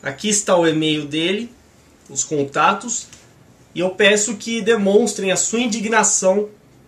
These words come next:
contra esse projeto de lei completamente equivocado. E como ele foi eleito por Rondônia, eu peço para os eleitores de Rondônia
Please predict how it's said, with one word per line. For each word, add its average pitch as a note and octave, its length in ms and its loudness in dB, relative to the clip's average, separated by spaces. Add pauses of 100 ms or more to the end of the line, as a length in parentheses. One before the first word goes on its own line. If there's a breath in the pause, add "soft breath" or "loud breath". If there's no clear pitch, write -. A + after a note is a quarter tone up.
(260)
contra B3 640 2
esse G3 280 0
projeto F#3+ 520 0
de F3 120 -8
lei D#3 400 -4
completamente G#3 840 2
equivocado. D3+ 720 -2 (580)
E F#3 60 -12
como G3+ 240 2
ele G3+ 140 6
foi G3 200 0
eleito E3+ 400 2
por C#3+ 220 -8
Rondônia, D3+ 760 0 (180)
eu D#3 200 -8 (100)
peço G3+ 460 2
para E3+ 240 0
os D#3+ 140 -4
eleitores G3+ 600 2
de F3+ 80 -6
Rondônia F3 800 -2